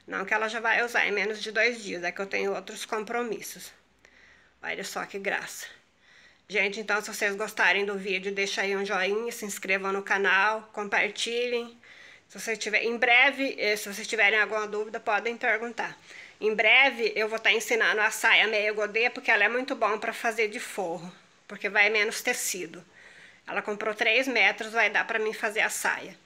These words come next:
E a saia de forro. E a saia meio godê do vestido, eu vou tá usando, é,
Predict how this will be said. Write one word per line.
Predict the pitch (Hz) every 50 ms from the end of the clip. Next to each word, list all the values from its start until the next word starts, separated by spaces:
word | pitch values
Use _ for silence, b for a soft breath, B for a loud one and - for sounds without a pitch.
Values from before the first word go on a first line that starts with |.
| B B B B B B B -
E | - 190 190 190 190 180 - -
a | - 196
saia | - - - 185 165 160 185
de | 196 190 208
forro. | - - - 180 170 170 170 175 180 170 - - - -
E | - 185 196 196 190 190 190 185 180 175 170 170 165 165
a | - 190 190
saia | - - - 208 202 196 190 185 190 190 180 175 175
meio | 185 190 190 180 190 196 196
godê | 196 185 185 180 190 226 240 226
do | 208 190
vestido, | 190 185 - - - - 285 285 277 240 190 185
eu | 190 190
vou | 190 185 196
tá | 196 220 214 202 214
usando, | 208 196 226 214 202 208 220 220 220 214 - - _ B B B B B B B B B B _
é, | - 160 180 185 180 175 165 180